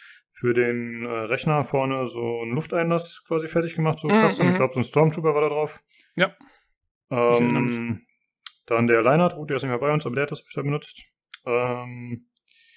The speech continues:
Speaker 1: und noch irgendwer hatte einen, der Kuriso, der hat's heute noch gepostet, zufällig, der hat nämlich geschrieben, äh, er hat,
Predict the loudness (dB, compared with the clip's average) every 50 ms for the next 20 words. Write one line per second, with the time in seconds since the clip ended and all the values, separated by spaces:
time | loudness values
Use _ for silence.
0 | _ _ _ _ _ _ _ _ _ _ -14 -10 -6 -4 -2 -2 -2 -4 -6 -8
1 | -8 -10 -10 -12 -12 -12 -12 -12 -12 -14 -12 -14 -14 -12 -12 -12 -10 -10 -10 -6
2 | -4 -4 -2 -2 0 0 0 2 4 4 4 2 2 2 0 0 0 -2 -2 -2
3 | 0 0 0 -2 -2 -4 -4 -2 -2 -2 -2 0 -2 -2 -2 -2 -4 -6 -6 -8
4 | -8 -6 -6 -6 -4 -4 -2 -2 -2 0 0 0 -2 -2